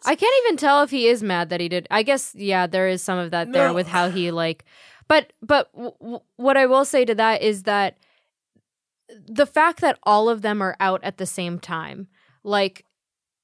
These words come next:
Speaker 1: Lizzie and Jane have had, you know, I'm sure, I'm sure they had missteps, but they seem to have internalized or at least, um, you know, accepted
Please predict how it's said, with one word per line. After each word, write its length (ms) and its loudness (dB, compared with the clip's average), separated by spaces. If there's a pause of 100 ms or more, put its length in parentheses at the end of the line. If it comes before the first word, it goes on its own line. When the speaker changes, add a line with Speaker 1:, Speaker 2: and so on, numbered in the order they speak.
(400)
Speaker 1:
Lizzie 680 -2
and 260 -2
Jane 540 -2 (160)
have 340 -6
had, 600 -2 (300)
you 160 -4
know, 340 -2 (540)
I'm 160 2
sure, 500 2 (100)
I'm 160 0
sure 280 0
they 220 0
had 400 -2 (320)
missteps, 680 -8
but 180 -4
they 100 0
seem 500 -4
to 360 -4
have 380 -2
internalized 960 -2 (320)
or 200 2
at 240 0
least, 640 -8 (160)
um, 560 -2 (340)
you 160 -4
know, 360 -2 (280)
accepted 960 0